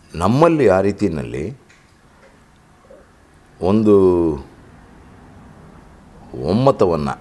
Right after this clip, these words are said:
ಅಥವಾ ಒಂದು ರೀತಿಯ ಒಂದು ವಾತ್ಸಲ್ಯವನ್ನು ಅದು ತರೋದಕ್ಕೆ ಸಾಧ್ಯ ಆಗೋದಾದರೆ, ಪ್ರೀತಿ ವಿಶ್ವಾಸ ತರೋಕ್ಕೆ ಸಾಧ್ಯ ಆದರೆ,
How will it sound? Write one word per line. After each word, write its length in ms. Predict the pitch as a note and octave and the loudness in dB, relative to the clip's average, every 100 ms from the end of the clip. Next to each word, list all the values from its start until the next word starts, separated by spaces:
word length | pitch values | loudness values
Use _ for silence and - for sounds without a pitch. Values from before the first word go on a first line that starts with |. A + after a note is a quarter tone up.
| - - - - - | -18 -20 -20 -18 -12
ಅಥವಾ 240 | A2 A#2 | -8 -6
ಒಂದು 260 | G2 F2 F2 | -6 -4 -6
ರೀತಿಯ 300 | F#2 G#2 E2+ | -4 0 0
ಒಂದು 280 | D#2+ D2 | -2 -4
ವಾತ್ಸಲ್ಯವನ್ನು 1200 | C#2+ D#2+ F2+ - - - G#2+ G2+ G2 E2+ C#2+ A#1 - _ _ _ _ _ _ | -2 -2 -4 -12 -16 -4 -2 2 2 0 -6 -12 -16 _ _ _ _ _ _
ಅದು 180 | D#2+ D#2 | -10 -10
ತರೋದಕ್ಕೆ 580 | - E2+ F2+ - - D2+ | -6 -4 -4 -6 -14 -14
ಸಾಧ್ಯ 360 | - D#2 D2 E2+ | -6 -6 -4 -4
ಆಗೋದಾದರೆ, 600 | C2+ B1+ A#1+ G#1+ A#1 C#2 | -4 -6 -10 -12 -14 -12
ಪ್ರೀತಿ 400 | F#2 F2+ F2+ E2 | -10 -10 -8 -8
ವಿಶ್ವಾಸ 420 | C#2 - D2 D#2+ | -10 -10 -10 -10
ತರೋಕ್ಕೆ 420 | D2+ C2 C2 - | -12 -12 -14 -16
ಸಾಧ್ಯ 260 | A#1 G#2+ A2 | -18 -16 -16
ಆದರೆ, 360 | G2+ G#2+ F2+ | -16 -18 -20